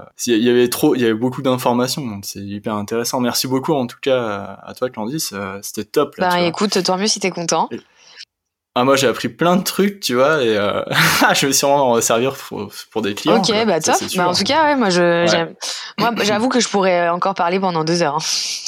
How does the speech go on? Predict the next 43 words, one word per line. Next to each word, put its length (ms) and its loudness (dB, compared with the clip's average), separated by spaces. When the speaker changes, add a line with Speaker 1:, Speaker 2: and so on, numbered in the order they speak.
Speaker 1:
Ouais, 160 6
ouais, 140 6
non, 140 6
mais 160 6
moi, 160 6
moi 140 4
aussi, 280 4
j'ai, 480 0
j'ai 300 2
d'autres 260 -2
questions 580 2
en 60 2
cours, 240 2
j'ai, 240 0
j'ai, 120 -8
bah, 140 0
j'ai 160 2
hésité. 300 -2
Tu 80 2
vois, 180 6
on 220 4
parlait 260 6
des 160 2
contenus 360 0
à 40 8
choisir, 480 2
euh, 600 0
quand 80 -2
c'est 160 -2
trop 180 2
riche, 260 2
et 60 2
ben, 260 -2
il 80 -6
faut 160 -4
choisir 340 2
des 80 4
Speaker 2:
Ouais. 40 -2
Speaker 1:
questions, 560 4
et 60 2
moi, 160 2
là, 160 4
j'ai, 160 -8